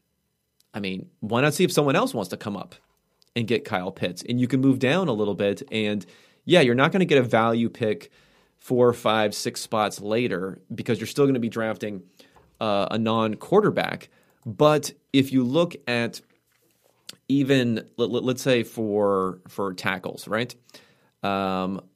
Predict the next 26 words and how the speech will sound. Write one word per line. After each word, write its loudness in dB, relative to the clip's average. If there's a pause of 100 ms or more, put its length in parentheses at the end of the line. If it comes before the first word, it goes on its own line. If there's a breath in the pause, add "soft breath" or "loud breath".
(380)
let's 0
say, 0
w-, -2
w-, 0
what 4
are 2
these 2
guys 4
gonna -2
be -4
earning -2
as -8
tackles? -2
Yeah, 0
if -2
you 0
move 0
down, 0 (280 loud breath)
even 0
Penei -2
Sewell, -4
right? -4 (440 soft breath)
So -6
the -2
top 0
tackle, 0